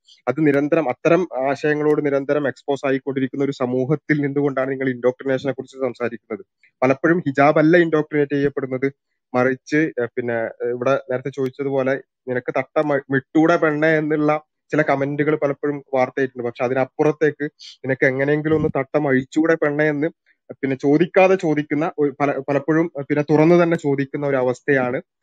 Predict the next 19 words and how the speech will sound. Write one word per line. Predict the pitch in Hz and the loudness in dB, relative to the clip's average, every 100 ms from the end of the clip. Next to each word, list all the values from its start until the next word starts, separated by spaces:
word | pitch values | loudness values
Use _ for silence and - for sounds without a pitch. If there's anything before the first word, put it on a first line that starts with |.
| _ _ - | _ _ -4
പിന്നെ | 127 123 | 0 0
ഇന്നത്തെ | 117 131 135 - 135 - | 0 0 -2 0 -2 -2
കാലഘട്ടത്തിൽ | - 123 127 135 135 143 135 | -2 0 2 0 -2 -4 -2
ഉള്ളത്. | 120 120 117 110 | -2 -2 -2 -4
ഒരു | 117 | -4
പെണ്ണ് | 135 135 135 147 170 - | -4 -2 0 2 0 -2
പിന്നെ | 123 - 131 127 123 120 - - - 123 104 _ _ _ _ - | -12 -8 -4 -2 -2 -4 -4 -6 -4 -6 -8 _ _ _ _ -4
ഹിജാബ് | 139 139 147 | 2 4 4
ധരിച്ച്, | 147 135 - 127 _ _ _ - | 2 0 -2 -6 _ _ _ -10
ആ, | 127 | -8
പിന്നെ, | 123 131 131 110 | -4 -2 0 -2
ആ, | 117 120 120 104 127 | 0 0 -2 -4 -4
യൂണിവേഴ്സിറ്റികളിലേക്ക്, | 127 135 147 139 - 143 139 135 131 | 0 2 2 2 0 0 0 0 -2
ക്യാമ്പസുകളിലേക്ക് | 127 127 143 156 143 139 139 - | -4 -2 -2 -2 0 0 -2 -4
കടന്നു | 127 120 127 151 | -4 -2 0 0
ചെല്ലുമ്പോ | 151 139 139 135 156 - - - - - | 2 0 -2 -2 -4 -6 -16 -14 -8 -2
അവളെ | 131 175 | 2 2
നിരന്തരം, | 160 151 160 180 185 180 123 _ - | 2 0 0 2 4 4 2 _ -10
ആ, | 131 | -4